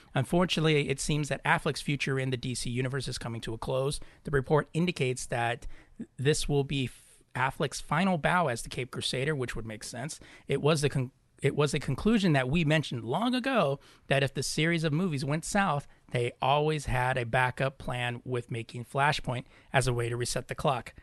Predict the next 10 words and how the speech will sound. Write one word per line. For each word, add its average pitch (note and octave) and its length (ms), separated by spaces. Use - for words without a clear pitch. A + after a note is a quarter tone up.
However, B2 380
we A#2+ 140
never A#2+ 260
thought A#2 340
that - 120
it A#2+ 40
would A2+ 140
happen A2+ 340
this A2 160
soon. B2 380